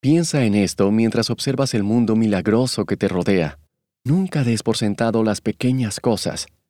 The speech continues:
Incluso los seres vivos más pequeños, como una flor o una abeja, son extraordinarios cuando los miras de cerca y aprendes de ellos. Piensa en lo que podrías hacer para aprender más sobre el mundo que te rodea,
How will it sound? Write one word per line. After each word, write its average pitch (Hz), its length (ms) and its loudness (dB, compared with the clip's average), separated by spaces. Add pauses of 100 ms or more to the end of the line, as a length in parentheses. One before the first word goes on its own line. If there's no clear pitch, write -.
(280)
Incluso 151 480 2
los 131 200 0
seres 147 220 0
vivos 123 340 0
más 113 380 -2
pequeños, 110 680 0 (220)
como 120 240 2
una 123 280 0
flor 113 580 0
o 127 120 0
una 135 360 0
abeja, 107 500 0 (320)
son 147 220 -4
extraordinarios 113 1300 0
cuando 135 300 0
los 135 160 0
miras 147 260 0
de 117 140 0
cerca 123 560 0 (100)
y 127 180 -2
aprendes 135 580 0
de 95 200 2
ellos. - 420 -6 (600)
Piensa 156 400 0
en 135 140 0
lo 127 80 0
que 123 120 -2
podrías 123 600 0
hacer 110 320 0
para 117 300 0
aprender 110 480 2
más 110 420 0
sobre 113 320 0
el 101 80 2
mundo 104 320 2
que 107 100 -4
te 104 140 0
rodea, 90 520 -2